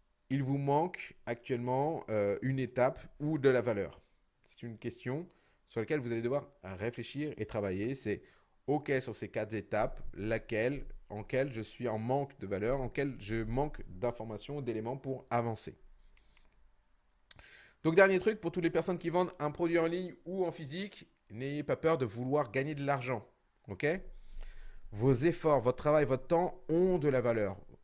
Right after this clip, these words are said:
Tout ce que vous produisez pour les autres, ça a de la valeur pour vous, en fait, et pour eux. Chassez de votre cœur, euh, toute cette crainte-là pour que ce soit plus un combat interne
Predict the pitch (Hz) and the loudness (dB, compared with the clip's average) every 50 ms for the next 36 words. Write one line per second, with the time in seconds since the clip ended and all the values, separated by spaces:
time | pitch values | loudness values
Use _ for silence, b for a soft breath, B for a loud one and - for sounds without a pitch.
0 | - - - 226 233 190 - 165 147 127 127 120 - - 165 151 147 147 143 127 | -20 -10 -4 -4 -4 -2 -2 -4 -4 -4 -4 -6 -6 -6 -6 -6 -6 -6 -6 -4
1 | 139 147 143 139 143 b b b b b b b - - - 202 208 180 147 135 | -2 -2 -2 -2 -6 b b b b b b b -16 -6 -2 0 0 2 2 0
2 | 135 120 117 160 185 202 196 - - - - 151 175 185 170 156 143 139 147 143 | 0 0 2 2 2 2 0 -4 -8 -2 2 2 2 2 2 2 2 2 4 4
3 | 151 160 160 - - - 120 120 113 107 120 151 208 214 156 - 117 110 - 107 | 4 2 0 0 -4 -6 -6 -6 -6 -6 -6 -6 -6 -6 -4 -6 -4 -2 -2 -2
4 | 95 - - - - _ _ - 151 180 202 175 - - - - 117 113 143 170 | -2 -4 -10 -20 -20 _ _ 4 4 4 6 4 0 -4 -8 -6 -4 0 0 0
5 | 131 - - B B B B B B - - - - 139 - 170 143 120 123 107 | 0 -2 -6 B B B B B B -8 -6 -4 -4 -2 -2 -2 -2 0 -2 -2
6 | - - 147 160 208 202 B B B B B B B - - _ - 80 82 73 | 0 2 2 4 2 2 B B B B B B B -20 -20 _ -12 -10 -8 -8
7 | 69 62 - - - - _ _ - - _ _ _ _ _ _ _ - - - | -8 -10 -12 -16 -20 -20 _ _ -20 -20 _ _ _ _ _ _ _ -20 -20 -20
8 | - - 185 196 170 - - 160 - - - - - 151 151 143 135 151 160 185 | -10 -6 -4 -4 -4 -2 -4 -4 -4 -6 -10 -8 -2 -2 -2 0 2 4 6 6
9 | 208 - - - - 143 131 165 139 - - - 208 180 143 131 - - - - | 6 4 2 -4 -10 -4 -2 -2 -2 -2 -2 -2 0 0 0 0 -4 -8 -8 -6
10 | 170 165 143 139 165 160 156 - - 135 139 135 - - 156 151 143 123 120 113 | -4 0 2 4 4 4 4 2 -2 -4 -4 -4 0 0 2 2 2 0 -2 -4
11 | 104 101 92 | -6 -6 -8